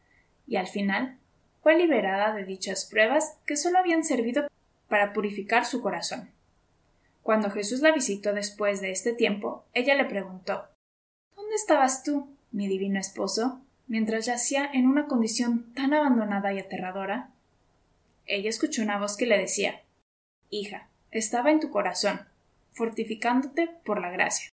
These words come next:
A los diecinueve años, Catalina experimentó lo que se denomina un matrimonio místico con Jesús. Cuando ella estaba orando en su habitación,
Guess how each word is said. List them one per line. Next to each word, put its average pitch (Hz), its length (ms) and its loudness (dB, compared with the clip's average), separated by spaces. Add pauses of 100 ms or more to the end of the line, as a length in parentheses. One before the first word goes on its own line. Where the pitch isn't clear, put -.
(380)
A 240 80 8
los 240 160 4
diecinueve 269 420 4
años, 208 540 2
Catalina 254 420 0
experimentó 214 800 -2
lo 226 160 0
que 240 120 -2
se 233 120 0
denomina 247 720 0
un 269 140 0
matrimonio 233 540 0
místico 208 460 -6
con 202 200 -4
Jesús. 311 520 0 (640)
Cuando 208 360 0
ella 208 200 2
estaba 220 320 2
orando 202 300 0
en 208 80 -2
su 214 100 -2
habitación, 214 600 0